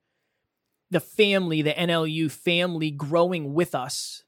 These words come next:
and we're all growing together, is as we make mistakes and as we learn stuff through the business and through client stuff, we'll be open and honest in sharing that so you can avoid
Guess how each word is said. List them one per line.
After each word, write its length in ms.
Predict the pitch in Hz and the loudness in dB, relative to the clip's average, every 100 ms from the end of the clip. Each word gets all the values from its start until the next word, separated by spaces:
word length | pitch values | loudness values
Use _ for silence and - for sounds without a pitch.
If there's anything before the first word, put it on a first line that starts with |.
| _ - | _ -8
and 200 | 175 156 | -6 2
we're 180 | 185 175 | 2 6
all 220 | 196 190 | 6 6
growing 300 | 175 180 151 | 2 0 -2
together, 380 | 143 165 196 147 | -4 0 0 0
is 200 | 151 143 | -4 -2
as 320 | 196 262 208 | -2 -2 -2
we 160 | 262 | -2
make 260 | 190 185 190 | 2 0 0
mistakes 540 | 170 - 156 190 196 | -6 -4 0 0 -2
and 80 | 156 | -6
as 260 | 151 185 170 | -2 0 0
we 140 | 196 | -2
learn 340 | 156 165 180 180 | 0 0 0 -4
stuff 360 | - 185 180 | 0 0 0
through 200 | - 175 | -2 -2
the 80 | 160 | 0
business 500 | 170 208 214 214 - | 0 -2 -2 -4 -4
and 140 | 165 | -8
through 160 | 147 156 | -6 -8
client 400 | - 233 220 208 | -2 0 0 -2
stuff, 340 | - 214 196 - - - - | -2 0 0 -4 -20 -20 0
we'll 180 | 208 233 | 2 2
be 400 | 180 208 190 185 | 2 0 0 0
open 340 | 202 190 190 180 | 2 2 2 -2
and 100 | 170 | -2
honest 380 | 170 165 151 147 | -2 -2 -2 -4
in 60 | |
sharing 340 | 127 165 226 175 | -4 -2 -2 -2
that 180 | 151 | -4
so 120 | - 147 | -4 -2
you 180 | 156 | -4
can 220 | 175 175 156 | -2 -2 -2
avoid 720 | 131 147 165 180 160 143 | -8 0 4 6 4 2